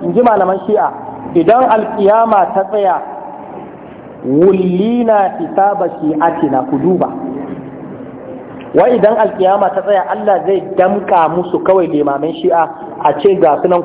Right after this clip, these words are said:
ku ne masu yi wa mutanen ku hisabi, ga shi nan ni ba ruwa na, in ji Allah.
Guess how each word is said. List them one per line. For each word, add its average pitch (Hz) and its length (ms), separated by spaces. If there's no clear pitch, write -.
ku 190 160
ne 196 140
masu 147 380
yi 185 100
wa 180 120
mutanen 160 560
ku - 80
hisabi, 135 540
ga 123 160
shi 160 100
nan 156 160
ni 165 120
ba 170 180
ruwa 135 160
na, 143 160
in 127 100
ji 127 80
Allah. 117 260